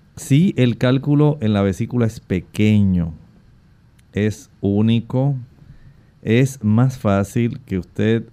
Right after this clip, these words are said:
haga algunos ajustes. Por ejemplo, en esos casos,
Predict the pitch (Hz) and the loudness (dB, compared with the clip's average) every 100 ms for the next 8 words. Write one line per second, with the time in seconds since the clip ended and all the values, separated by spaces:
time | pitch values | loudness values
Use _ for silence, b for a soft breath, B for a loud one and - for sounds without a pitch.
0 | - 98 101 110 104 90 90 95 95 104 | -6 -2 0 -2 -2 -4 -2 -4 -4 -4
1 | 117 131 - 120 - 92 113 135 127 87 | -4 -6 -6 -8 -6 -4 0 0 -2 -6
2 | 73 - _ _ _ _ - _ _ 107 | -10 -12 _ _ _ _ -20 _ _ -4
3 | 107 101 127 - 113 95 117 127 - | -2 0 -2 0 0 0 0 -4 -6